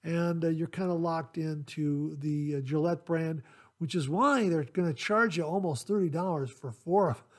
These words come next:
for four of 'em, four replacement heads for a regular price of twenty-nine ninety-nine, thirty bucks. Wow. I don't know how many shaves you get from it. And I, again, I don't know how long that exfoliating bar is gonna last.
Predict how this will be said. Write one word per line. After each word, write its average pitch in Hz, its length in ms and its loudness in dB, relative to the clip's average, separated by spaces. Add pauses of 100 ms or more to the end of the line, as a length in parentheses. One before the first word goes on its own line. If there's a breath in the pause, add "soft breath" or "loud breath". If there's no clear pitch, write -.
for 151 140 -14
four 285 400 4
of 170 140 6
'em, 117 100 -4
four 285 340 -2
replacement 247 520 -2
heads 233 260 -6 (640 soft breath)
for 151 180 -2
a 139 60 0
regular 254 300 4
price 220 320 -4
of 139 80 -8
twenty-nine 214 420 -2
ninety-nine, 196 440 -2
thirty 208 280 0
bucks. 185 460 -8
Wow. 143 380 -6 (520 soft breath)
I 175 60 0
don't 262 100 4
know 220 60 2
how 185 180 2
many 196 140 4
shaves 190 340 4
you 151 60 -2
get 160 260 -2
from 131 240 -6
it. 123 160 -12 (260 soft breath)
And 165 140 -4
I, 160 60 -2
again, 180 340 4
I 165 80 0
don't 190 140 0
know 170 100 -4
how 202 600 6 (640 soft breath)
long 180 420 8
that 175 220 4
exfoliating 175 600 2
bar 156 220 0
is 139 80 -2
gonna 143 200 -6
last. 139 460 -10